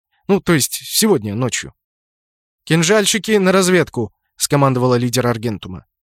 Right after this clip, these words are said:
Несколько игроков двинулись вперёд. Мираж тоже отправилась с ними. Одна половина разведчиков пошла далеко в обход Рейхана, чтобы увидеть возможные подкрепления, а вторая уже через десять минут вернулась.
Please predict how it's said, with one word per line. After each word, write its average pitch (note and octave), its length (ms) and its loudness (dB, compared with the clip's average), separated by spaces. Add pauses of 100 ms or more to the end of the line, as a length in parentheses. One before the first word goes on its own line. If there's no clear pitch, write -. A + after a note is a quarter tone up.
(360)
Несколько F3 440 0
игроков D3 420 2
двинулись D#3+ 420 2
вперёд. A2+ 440 -2 (280)
Мираж G3+ 340 2
тоже C3+ 280 2
отправилась A#2 500 0
с - 100 -6
ними. F#2+ 260 -10 (380)
Одна F3+ 280 0
половина F3+ 400 2
разведчиков D3+ 680 0
пошла D3+ 340 0
далеко C3 340 -2
в C3+ 60 -2
обход C3+ 380 -4
Рейхана, E3 580 -2 (320)
чтобы F#3 260 0
увидеть E3 400 0
возможные C3 580 0
подкрепления, F#3 680 -4 (320)
а A2 80 -10
вторая G3 380 2
уже E3+ 280 2
через C#3+ 340 -2
десять D#3 360 0
минут C3+ 380 -2 (760)
вернулась. A#2+ 720 -2